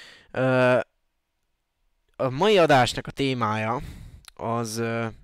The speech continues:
jelen per pillanatban mind a három sportról fog szólni. A, viszont azt szeretném előre leszögezni, hogy az F egyről tényleg csak egy pár szó erejéig fogunk,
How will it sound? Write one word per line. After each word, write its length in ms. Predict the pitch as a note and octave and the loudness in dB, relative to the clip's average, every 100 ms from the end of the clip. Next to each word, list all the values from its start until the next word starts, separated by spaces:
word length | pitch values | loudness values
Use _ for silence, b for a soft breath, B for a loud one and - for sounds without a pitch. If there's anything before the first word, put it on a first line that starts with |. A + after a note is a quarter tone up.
| _ _ | _ _
jelen 320 | - F3 G#3+ | -6 -2 0
per 160 | G3 D3 | 2 0
pillanatban 840 | - E3+ E3+ D3 C3 A2+ A#2+ C3+ | 0 -4 0 2 0 -2 -4 -6
mind 300 | - F3 E3+ | -6 -4 0
a 60 | C3+ | 0
három 380 | A#2 A2+ A2 G#2+ | 0 -2 -2 -8
sportról 480 | - A#2 A2+ - A2 | -10 -10 -10 -10 -12
fog 180 | G#2+ | -12
szólni. 500 | - - A2 A#2+ F3 - B B B B B - | -10 -8 -8 -4 -6 -8 B B B B B -4
A, 520 | A#2+ B2 B2 B2 B2 | 0 2 4 2 0
viszont 360 | C3+ - C#3+ | -2 -4 0
azt 200 | C#3 F#3 | 2 2
szeretném 460 | - E3+ D3+ C3+ C3 | 2 2 0 -2 -4
előre 280 | C3 B2 A#2 | -2 -2 -2
leszögezni, 580 | C#3+ - E3 D3+ C#3 B2 | -2 -2 0 0 0 -2
hogy 80 | |
az 240 | C3+ D3+ F3 | 0 0 0
F 100 | - | 0
egyről 360 | D#3 C3+ B2+ - | 0 2 -2 -2
tényleg 400 | - E3 D#3 C3+ | 0 0 2 -2
csak 200 | - - | -4 -6
egy 140 | A#2+ - - | -6 -6 4
pár 260 | F#3+ F3+ | 6 6
szó 240 | - C#3+ C3 | 2 -2 0
erejéig 440 | B2+ A#2 A#2 A2 | 0 0 -2 -6
fogunk, 500 | - A2+ G#2+ A2 | -10 -12 -12 -12